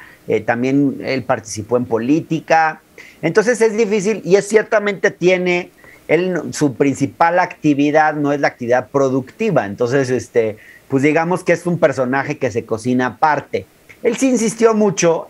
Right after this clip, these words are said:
en que, el re-, en reconocer, y me pareció interesante, su privilegio. Él dijo, "Yo me considero una persona con muchos privilegios y también creo que los privilegios también entrañan responsabilidades".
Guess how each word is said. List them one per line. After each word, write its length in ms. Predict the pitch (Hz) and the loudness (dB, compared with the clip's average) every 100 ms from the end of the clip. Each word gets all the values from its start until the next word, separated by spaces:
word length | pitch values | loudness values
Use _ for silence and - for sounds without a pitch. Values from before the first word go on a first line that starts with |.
| - | -4
en 240 | 147 139 | -2 -2
que, 480 | - 143 139 135 - - - - _ - | 0 0 2 -2 -6 -16 -20 -20 _ -4
el 240 | 127 135 - | -2 0 -4
re-, 340 | - 127 143 147 | -4 0 2 2
en 120 | 147 | 0
reconocer, 680 | 143 147 143 139 143 - 156 | 2 0 0 0 0 2 2
y 80 | 151 | 2
me 100 | 135 | -2
pareció 320 | 110 127 127 | -2 -4 -4
interesante, 920 | 156 170 147 - 135 127 143 139 143 | -4 0 0 0 -2 -2 0 0 0
su 260 | - 143 123 | -2 -2 0
privilegio. 840 | 143 143 143 151 170 - 123 101 - _ _ - - | 2 2 4 4 2 0 -4 -4 -6 _ _ -18 -2
Él 80 | 143 | 0
dijo, 220 | 156 151 | 2 2
"Yo 220 | 147 175 | 2 2
me 140 | 196 180 | 0 0
considero 680 | 151 147 147 151 156 160 - _ _ - | 0 2 2 4 2 0 -4 _ _ -12
una 240 | - 151 143 | -2 0 0
persona 340 | 120 135 147 | -2 -2 -2
con 180 | 131 120 | -2 -2
muchos 300 | 151 170 175 | -2 -2 -4
privilegios 640 | 156 127 117 135 151 220 | -4 -2 0 0 0 -2
y 80 | 160 | -2
también 360 | 110 123 151 151 | -2 0 0 0
creo 440 | 147 151 151 151 - _ - _ - | 2 4 2 -2 -10 _ -20 _ -4
que 300 | 135 139 - - | 0 0 -2 -4
los 220 | 113 113 | -4 -2
privilegios 600 | 117 120 120 131 156 147 | -2 -2 0 0 -2 -4
también 360 | 117 117 127 | -2 0 0
entrañan 600 | 127 127 120 120 123 123 | 0 0 0 0 -2 -2
responsabilidades". 1400 | 117 117 - - 117 113 120 120 123 143 160 104 - - | -2 -2 -4 -2 -2 0 -2 0 0 2 2 0 -8 -20